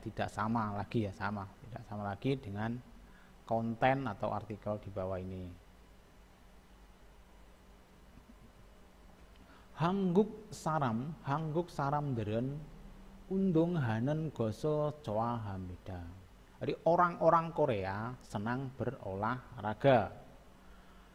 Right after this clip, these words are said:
Achimada gongwoneso badmintonen hagona tari girel hanen saramen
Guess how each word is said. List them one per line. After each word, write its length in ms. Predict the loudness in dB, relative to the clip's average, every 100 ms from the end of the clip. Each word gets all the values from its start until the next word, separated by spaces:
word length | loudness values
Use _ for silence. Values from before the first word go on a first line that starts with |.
| -20 -20 -20 -2
Achimada 960 | 0 2 4 4 6 4 2 4 4 4
gongwoneso 1040 | 2 4 6 8 8 2 2 2 4 2 -2 -10 -8
badmintonen 1400 | 2 2 2 0 2 4 2 0 0 0 2 0 -2 -6 -10 -14 -4
hagona 960 | 4 4 4 0 -4 -2 -2 -4 -4 -8 -12 -20 -20 -20 -20 -20 -20 -20 -20 -20 -20 2
tari 540 | 4 4 4 2 2 -4 -6
girel 580 | -4 4 6 6 2 -2 -8 -14 -4
hanen 540 | -2 0 0 0 -4
saramen 880 | -4 -2 0 -2 0 0 0 -4